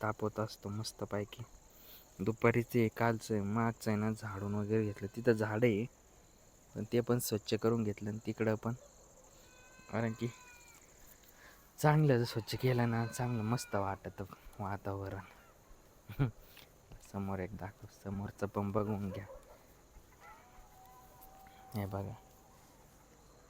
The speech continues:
पाणीचं नळ आहे तिथं, ते दगडं दिसतात ना, तिथं मस्त कपडे वगैरे धुत असतो आपण. हा बघा, हा समोरच आपला रोड आहे ना,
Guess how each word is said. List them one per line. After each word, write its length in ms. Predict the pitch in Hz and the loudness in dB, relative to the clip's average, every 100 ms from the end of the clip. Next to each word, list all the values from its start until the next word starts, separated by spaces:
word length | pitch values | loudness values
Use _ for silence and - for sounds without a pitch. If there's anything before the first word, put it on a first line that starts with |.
| - - - - - - - - - - - | -20 -20 -20 -20 -20 -20 -20 -20 -20 -12 0
पाणीचं 540 | 110 110 110 104 110 | 2 4 0 0 0
नळ 60 | 110 | 2
आहे 160 | 113 101 | 2 0
तिथं, 300 | 98 - 95 - - - - - - - - - - - | -4 -4 -6 -8 -16 -16 -14 -14 -16 -20 -20 -20 -12 -4
ते 40 | |
दगडं 320 | 101 113 117 | 2 4 6
दिसतात 380 | 117 127 - 117 | 4 2 -2 -2
ना, 200 | 107 107 117 - - - - - | 0 0 -2 -10 -18 -20 -16 -10
तिथं 180 | - 101 - 101 | -4 -6 -6 -6
मस्त 280 | 110 - - - | -6 -4 -4 0
कपडे 280 | 98 101 104 | 2 4 6
वगैरे 260 | 101 107 | 6 2
धुत 240 | 104 98 95 | 0 -2 -2
असतो 300 | 107 - 92 | -2 -2 -4
आपण. 280 | - 95 - - - - - - - - - - - - | -2 -8 -10 -16 -20 -20 -20 -20 -20 -20 -20 -20 -20 -10
हा 100 | 95 | -6
बघा, 240 | 98 92 - - - - - - - - - - | -6 -6 -8 -14 -20 -20 -20 -20 -20 -20 -14 -8
हा 60 | |
समोरच 480 | 117 131 135 139 131 | -2 0 2 2 2
आपला 340 | 135 - 131 131 | 0 0 2 4
रोड 220 | 131 120 | 6 6
आहे 80 | |
ना, 100 | 107 | 4